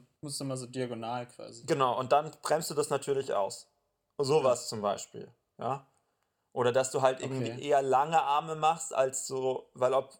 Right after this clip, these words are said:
Speaker 2: für deine Kraft in der Hand ist es im Prinzip egal, ob dein Arm ja lang ist oder ob dein Arm angewinkelt ist. Aber wenn dein Arm angewinkelt ist, dann verbrauchst du natürlich viel, viel mehr Kraft im Bizeps.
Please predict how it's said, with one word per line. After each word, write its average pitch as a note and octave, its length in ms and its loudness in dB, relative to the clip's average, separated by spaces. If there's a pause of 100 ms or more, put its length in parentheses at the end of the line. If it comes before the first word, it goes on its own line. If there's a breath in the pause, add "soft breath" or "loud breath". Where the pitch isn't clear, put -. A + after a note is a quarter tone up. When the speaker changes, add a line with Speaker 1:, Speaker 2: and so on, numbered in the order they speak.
(280)
Speaker 2:
für C#3 160 0
deine C3 400 0
Kraft - 320 2
in C#3 100 -4
der C3 120 2
Hand F#3 260 2
ist - 140 -2
es D#3+ 160 -8
im C#3+ 120 -6
Prinzip C#3+ 460 -10
egal, C#3 440 4
ob C3 100 -6
dein C3 160 0
Arm B2+ 280 0
ja B2 100 2
lang C3 260 2
ist C#3 180 -2
oder - 140 0
ob A#2+ 140 -2
dein A#2+ 300 -4 (180)
Arm A#2+ 280 0
angewinkelt F3+ 720 -2
ist. - 380 -4 (500 soft breath)
Aber A#2+ 160 -4
wenn B2 120 -4
dein B2+ 120 -2
Arm B2 280 0
angewinkelt C#3+ 720 -4
ist, - 340 -6 (100)
dann C#3 260 -2
verbrauchst D3+ 380 0
du D#3 60 -6
natürlich D3+ 240 -8
viel, D#3+ 160 -12
viel D3+ 160 -10
mehr D3+ 140 -2
Kraft - 300 -4
im C3+ 100 -8
Bizeps. - 580 -8